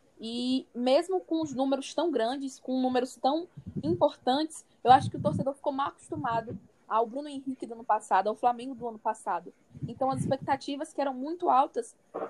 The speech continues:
quase nunca eram alcançadas, porque é muito difícil você bater o time de dois mil e dezenove. Então, qualquer desempenho abaixo daquilo era considerado muito ruim, e às vezes nem é. Como nesse caso do Bruno Henrique, os números mostram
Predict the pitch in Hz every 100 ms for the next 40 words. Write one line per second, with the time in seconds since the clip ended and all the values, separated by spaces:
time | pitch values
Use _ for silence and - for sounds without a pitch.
0 | - 285 311 339 320 311 330 294 294 294
1 | 339 349 214 214 254 - 262 226 208 220
2 | 233 294 - 294 247 240 220 - 226 208
3 | 220 - 214 247 - 220 208 233 226 202
4 | 214 180 - 226 - _ _ - 214 -
5 | 240 254 254 - 277 311 - _ _ 220
6 | 233 285 277 254 226 240 320 - 240 -
7 | 262 285 233 - _ - 240 262 - 247
8 | 240 247 269 311 359 240 247 269 277 302
9 | 349 226 - _ - - _ - 233 247
10 | 277 - 233 240 220 233 233 240 220 262
11 | 247 247 254 220 220 - 240